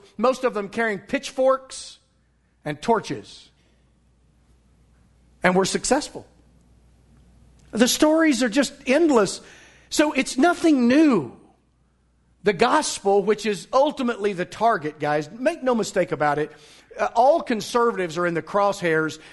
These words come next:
but in the very bullseye of the crosshairs is the gospel. It's the church.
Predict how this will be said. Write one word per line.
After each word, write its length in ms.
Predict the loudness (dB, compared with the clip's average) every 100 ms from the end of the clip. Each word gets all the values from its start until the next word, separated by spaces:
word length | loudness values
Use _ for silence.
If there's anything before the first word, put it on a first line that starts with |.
| -4
but 100 | -2
in 80 |
the 60 | -2
very 260 | 0 0 0
bullseye 640 | 0 2 2 0 0 0
of 80 | -2
the 80 | -6
crosshairs 680 | -2 0 0 -2 -2 -2 -12 -20 -6
is 140 | -4
the 100 | -4
gospel. 580 | 0 0 -2 -8 -16 -8
It's 160 | -8 -6
the 80 | -10
church. 840 | -2 2 4 2 -2 -14 -18 -18